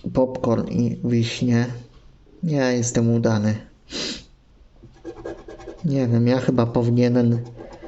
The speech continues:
do któregoś z was drapiących iść na kurs, jak nie zdrapać kontrolnej, bo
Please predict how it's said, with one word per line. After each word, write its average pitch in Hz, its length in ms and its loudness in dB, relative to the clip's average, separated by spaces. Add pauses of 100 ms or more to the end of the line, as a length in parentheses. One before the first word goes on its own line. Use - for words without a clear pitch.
(220)
do 127 120 4
któregoś 120 480 2
z 117 160 -4
was 120 520 0
drapiących 117 1000 0
iść 117 300 -4
na 113 140 2
kurs, 117 580 0
jak 120 520 -2
nie 117 180 2
zdrapać 113 800 -4 (180)
kontrolnej, 113 760 0 (140)
bo 120 280 -4